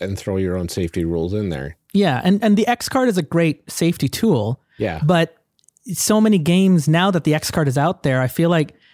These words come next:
Speaker 2: they, they give it a token mention on
Speaker 1: Yep.
Speaker 2: a page, and then it's like, "Great, now that you know about safety tools, let's get back to the game," rather than a game that incorporates safety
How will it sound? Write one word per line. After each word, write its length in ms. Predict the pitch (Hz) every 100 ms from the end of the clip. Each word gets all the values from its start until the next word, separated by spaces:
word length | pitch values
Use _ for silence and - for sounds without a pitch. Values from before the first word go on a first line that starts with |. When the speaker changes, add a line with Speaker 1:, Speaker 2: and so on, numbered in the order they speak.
| _ -
Speaker 2:
they, 100 | 165
they 260 | 165 160
give 180 | 151 185
it 80 | 196
a 80 | 165
token 560 | - - 165 - 165
mention 540 | 131 131 165 202 190 196
on 140 | 147 139
Speaker 1:
Yep. 120 | 135
Speaker 2:
a 120 | 135 - -
page, 560 | 156 151 214 233 - - _ - _
and 140 | 170 175
then 80 |
it's 80 | 175
like, 140 | 160 131
"Great, 200 | 175 139
now 160 | 165
that 60 | 214
you 80 | 202
know 60 |
about 140 | 180 165
safety 240 | 190 170
tools, 220 | 147 139
let's 100 | 147
get 120 | -
back 160 | 147 135
to 80 | -
the 60 |
game," 340 | 127 170 139 113 - -
rather 460 | 139 151 165 170 156
than 480 | 135 151 147 143 135 _ _ -
a 60 |
game 580 | 139 135 151 147 143 135 - _ _ _ -
that 240 | 151 - _ _ _ _ _ _ _ _ _ _ _
incorporates 1400 | 180 151 - - 226 220 _ 160 139 135 - - - -
safety 760 | - - 151 143 - 143 131 127